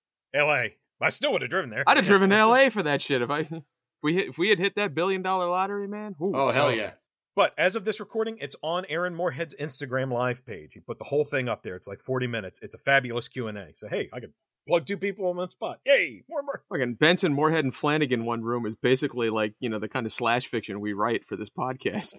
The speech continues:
Speaker 1: It, it's, <laughs> yeah, it's like, yeah, it's all our favorite people in one place. Also, Aaron has quite possibly the best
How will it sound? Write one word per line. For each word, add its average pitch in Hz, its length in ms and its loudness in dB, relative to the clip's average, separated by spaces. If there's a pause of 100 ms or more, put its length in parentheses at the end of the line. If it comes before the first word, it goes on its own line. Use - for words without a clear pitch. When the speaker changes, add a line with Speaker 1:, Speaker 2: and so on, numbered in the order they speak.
(140)
Speaker 1:
It, 170 420 2
it's, 160 260 0
<laughs> 285 540 -6
yeah, 143 320 4
it's 151 240 0
like, 135 220 0
yeah, 117 140 -4
it's 110 100 -12
all 302 180 2
our 277 100 2
favorite 302 340 0
people 311 260 0
in 233 40 -4
one 220 140 -4
place. 214 280 -4
Also, 196 440 -2
Aaron 196 380 0
has 185 200 -2
quite 185 320 -4
possibly 170 520 -8
the 143 140 -10
best 143 560 -6